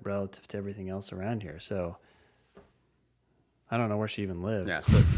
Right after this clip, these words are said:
Speaker 2: <laughs> making a quarter of the median salary out of Georgetown.
Speaker 1: Yeah.
Speaker 2: She said no one ever followed her. I found this interesting. She said, "Well, you hear about nalp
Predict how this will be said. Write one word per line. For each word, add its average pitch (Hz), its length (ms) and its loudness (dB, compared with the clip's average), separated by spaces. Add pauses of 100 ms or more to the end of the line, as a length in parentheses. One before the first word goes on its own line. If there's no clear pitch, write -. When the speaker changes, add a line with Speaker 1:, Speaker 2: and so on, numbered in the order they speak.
(560)
Speaker 2:
<laughs> - 220 -20
making 127 320 0
a 117 80 0
quarter 131 420 2
of 113 160 2
the 107 80 -2
median 117 460 0
salary 120 500 2
out 104 160 4
of 95 140 2
Georgetown. 117 840 0
Speaker 1:
Yeah. 101 240 -6 (2000)
Speaker 2:
She - 240 -2
said 127 340 4
no 120 160 4
one 160 240 6
ever 131 360 4
followed 139 580 4
her. 92 600 -6
I 107 100 4
found 113 300 2
this 117 160 2
interesting. 95 720 -4 (600)
She - 200 -6
said, 104 400 2
"Well, 120 120 4
you 113 180 0
hear 190 260 2
about 117 400 2
nalp 95 520 0